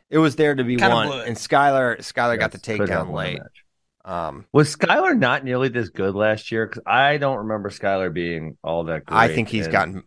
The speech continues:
Speaker 1: I think he's really improved. I think he's gotten a lot better.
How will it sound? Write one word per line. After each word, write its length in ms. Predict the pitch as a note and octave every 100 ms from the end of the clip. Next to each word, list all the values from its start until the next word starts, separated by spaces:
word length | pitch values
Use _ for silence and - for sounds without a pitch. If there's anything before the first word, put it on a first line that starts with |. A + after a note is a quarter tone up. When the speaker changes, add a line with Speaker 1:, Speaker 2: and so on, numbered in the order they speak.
| _
Speaker 1:
I 180 | - A2
think 180 | - G2
he's 200 | F#2 F#2+
really 200 | F#2 E2+
improved. 520 | E2 E2+ F2 E2+ - _ _ _ -
I 40 |
think 160 | G2 F2+
he's 200 | F2+ - _ _ _ _
gotten 220 | F#2 B1
a 80 | D#2
lot 220 | D2 C#2+
better. 320 | D#2 C#2+ C2+